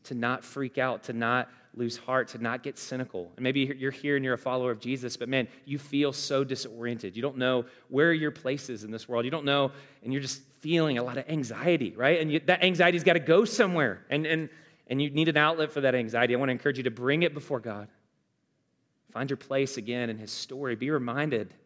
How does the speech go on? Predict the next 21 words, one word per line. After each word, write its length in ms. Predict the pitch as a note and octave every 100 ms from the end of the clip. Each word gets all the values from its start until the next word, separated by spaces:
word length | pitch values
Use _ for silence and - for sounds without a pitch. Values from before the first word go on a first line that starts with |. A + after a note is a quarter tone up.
| _ _ _ -
that 100 | C#3+
over 140 | D#3
many 240 | D3 E3+
generations, 600 | F#3+ E3+ D3 D#3 D#3 A2+
God 140 | - -
has 120 | D#3
kept 240 | - - -
his 100 | C#3
promises, 520 | - D#3 F#3+ C#3 B2
and 100 | B2
he 120 | F#3
will 120 | F#3+
do 140 | E3 E3+
that 180 | F#3 -
now. 360 | - - F2+ _ _
You 100 | C3+
don't 240 | C#3+ E3 -
have 160 | E3
to 60 | D#3+
freak 300 | - D3+ C3
out. 220 | C#3+ A2